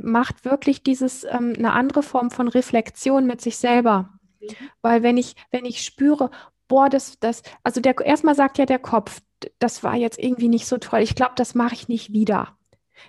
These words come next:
Speaker 1: Ja, das ist schon der Punkt, wo viele aufhören. Diesen Punkt, sich zurückzulehnen und zu sagen, „Wie hat es sich denn genau für mich angefühlt? An welchen Punkten,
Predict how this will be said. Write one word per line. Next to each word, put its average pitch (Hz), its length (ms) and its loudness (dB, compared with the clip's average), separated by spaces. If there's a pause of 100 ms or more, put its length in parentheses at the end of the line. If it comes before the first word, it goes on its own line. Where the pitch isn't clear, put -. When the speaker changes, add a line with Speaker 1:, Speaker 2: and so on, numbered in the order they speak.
(100)
Speaker 1:
Ja, 240 120 2
das 254 180 -2
ist - 240 -4
schon 302 160 2
der 277 100 6
Punkt, 302 320 2
wo 269 60 2
viele 254 320 4
aufhören. 196 640 0 (500)
Diesen 247 340 0
Punkt, 302 320 2
sich - 200 -4
zurückzulehnen 269 760 4
und 233 80 -4
zu 240 100 -8
sagen, 220 280 2
„Wie 262 140 4
hat 269 140 2
es 254 100 -2
sich - 180 -4
denn 247 160 -2
genau 233 440 4
für 254 220 -6
mich 208 220 -4
angefühlt? 208 460 -2
An 208 140 -2
welchen 269 440 2
Punkten, 262 540 0